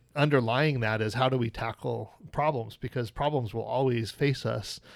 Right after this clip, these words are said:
and how we approach those and how we get people to, to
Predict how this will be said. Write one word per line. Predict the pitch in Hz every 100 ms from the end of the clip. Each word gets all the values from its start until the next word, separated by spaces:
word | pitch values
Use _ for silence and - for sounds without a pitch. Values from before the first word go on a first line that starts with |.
| - - -
and | 123
how | 113 131
we | 131 123
approach | 110 - 143 -
those | 135 123 110
and | 110
how | 117
we | 120 110
get | 127
people | - 135 131 120
to, | 107 107 101 - - - - -
to | 123 107